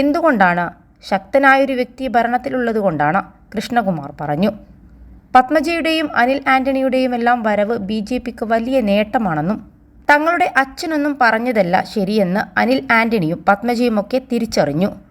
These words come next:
മോദിയാണ് ശരിയെന്ന് പറഞ്ഞ് അവർ വരുമ്പോൾ അത് എത്രമാത്രം ശക്തി തരുന്ന കാര്യമാണ്, വലിയ നേട്ടമാണത്. കേരളത്തിൽ താമര വിരിയണമെന്നത് തന്നെയാണ് ആഗ്രഹം.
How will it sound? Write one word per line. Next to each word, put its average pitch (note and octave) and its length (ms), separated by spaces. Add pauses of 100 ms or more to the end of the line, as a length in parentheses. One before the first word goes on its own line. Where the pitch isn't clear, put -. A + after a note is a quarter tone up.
(280)
മോദിയാണ് A#3+ 600
ശരിയെന്ന് B3 480
പറഞ്ഞ് A#3 280 (120)
അവർ A3+ 240
വരുമ്പോൾ G#3+ 400 (380)
അത് A3 120 (140)
എത്രമാത്രം B3+ 640 (100)
ശക്തി B3 340
തരുന്ന A3+ 280 (100)
കാര്യമാണ്, F3 520 (400)
വലിയ F3 220 (120)
നേട്ടമാണത്. F#3 640 (1200)
കേരളത്തിൽ D#4+ 460 (140)
താമര C#4+ 360 (120)
വിരിയണമെന്നത് C#4 640 (180)
തന്നെയാണ് G#3 520 (200)
ആഗ്രഹം. F#3 420